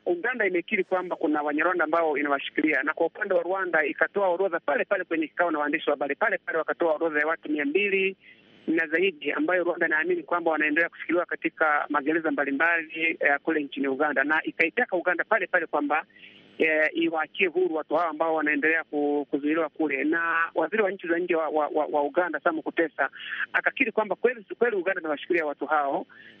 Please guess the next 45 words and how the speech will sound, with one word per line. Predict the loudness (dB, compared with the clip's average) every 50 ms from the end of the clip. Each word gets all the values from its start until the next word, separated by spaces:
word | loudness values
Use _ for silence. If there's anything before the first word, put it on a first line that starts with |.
| -2 0 0
na | 2 2 0 2 2 2 2 2 0 0 -2 0
akasema | 0 0 0 0 0 -2 0
kwamba | 0 -2 0 0 2 2 2 0 -2 -4 _ _ _ _ _ -4
atakaporejea | -4 -2 -2 -2 -2 -2 0 0 0 0 0 0 0 0
nyumbani | 0 0 -2 -2 -2 -4 -2
kule | -2 -2 -2
Uganda, | 0 0 0 -2 -2 -2 -2 0 0 0 0 -2 -4 -10 -16 -10 -4 -4
ngazi | 0 0 0 0 0
za | -2 -4 -4
sheria | -2 -2 0 0 0
za | 0 -2 -4
Uganda | 0 0 0 0 2 0
zita-, | -2 _ -2 -2 -2 -2 -4 -6 -8 -8 -8 -8 -8 -8 -8 -12 _ -6
zitafanya | -2 -2 0 0 0 0 0 0
tathmini, | -2 -4 -4 -2 0 0 0 0 0 0 -2 -4 -6 _ -20 -20 -20 -20 _ -6 -2 0
ah, | 2 2 2 0
kuangalia | 0 0 0 0 0 0 -2 0 0 0 0 0 0 0 -2 -2 -2 0
wale | 0 0 0 -2
ambao | 0 0 2 2
wana | 2 0 -2
hatia | -4 -4 -2 0 0 0 2
na | 2
wale | 0 0 0
ambao | 0 0 0 0 0
hawana | 0 0 0 0
hatia. | 0 0 0 0 0 0
Basi | 0 -2 -4 -2 -2
akasema | -4 -2 -2 -4 -2
kwamba | 0 0 0 0 0
wasio | 0 0 -2 0
na | 0
hatia | 0 0 2 2
wataachiwa, | 2 0 0 0 0 0 0 0 0 2 2
lakini | 0 -2 -2 0 0
wa-, | 0 2
wenye | 2 0 0 0 0
hatia | -2 0 0 0 2 2
watafikisha | 0 -4 -8 -10 -8 -6 -4 -4 0
pale | 0 0 0 0 -2
kizimbani | -4 -4 -2 0 0 0 0 0
na | -2
kuweza | -2 -2 -2 -2 -2
kujibu | -4 -4 -2 -2 -2 -2 -4
mashtaka | -4 -6 -2 0 2 2 4
yanayowakabili. | 4 2 2 0 0 -2 0 0 0 0 0 -2